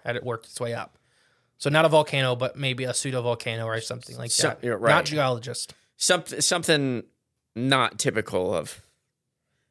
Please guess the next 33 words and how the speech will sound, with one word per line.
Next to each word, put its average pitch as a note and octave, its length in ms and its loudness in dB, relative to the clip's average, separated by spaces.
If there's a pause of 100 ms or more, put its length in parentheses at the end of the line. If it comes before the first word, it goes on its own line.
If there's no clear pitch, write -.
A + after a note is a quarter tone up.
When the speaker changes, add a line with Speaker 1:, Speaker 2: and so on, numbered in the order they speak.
(120)
Speaker 2:
I A2 80 0
don't G#2 100 0
know, F#2+ 60 -4
basic G2+ 380 0
geology F#2+ 600 2
you, F#2+ 220 -8
you F#2 200 -6
normally F#2 300 -4
run F#2 160 -4
across. A3+ 340 4
I, A#2 60 4
Speaker 1:
I, - 40 6
Speaker 2:
don't - 120 4
Speaker 1:
I, F3 80 0
Speaker 2:
know. G3 140 -4
Speaker 1:
and F3+ 200 0
I G#3 140 8
think F3+ 240 0
it C3+ 80 0
could C#3+ 120 -2
be C3 120 -4
something C3+ 300 0
that C3 80 -2
we B2+ 100 -4
don't B2 160 -4
understand. B2 600 -2 (260)
Speaker 2:
Yeah. A#2 180 6
Speaker 1:
Whether E3 180 6
it, D3 160 2
it's C#3 400 -6 (140)
an C#3 220 0
ancient, D3 400 -4
like, C3+ 240 -2